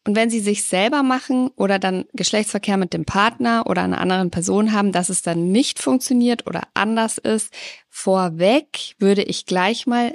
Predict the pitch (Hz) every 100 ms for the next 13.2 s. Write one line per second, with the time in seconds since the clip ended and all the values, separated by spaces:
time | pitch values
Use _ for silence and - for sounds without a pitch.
0 | 269 180 170 175 196 220 240 269 _ _
1 | _ - 196 208 - - 202 - - 175
2 | 160 160 160 185 226 330 370 _ _ _
3 | _ _ _ _ _ _ _ _ _ _
4 | _ - 208 208 202 - _ _ _ _
5 | - 190 196 202 - 175 170 160 165 185
6 | 208 208 202 - 208 202 214 _ _ _
7 | - 180 - 160 151 - - - - 254
8 | 254 247 - _ _ - - _ - -
9 | 156 151 - - - 247 247 233 226 226
10 | 214 - - 180 170 170 165 - 175 170
11 | 165 160 - - - 160 160 165 - -
12 | 175 185 165 185 180 180 - 240 247 233
13 | 233 233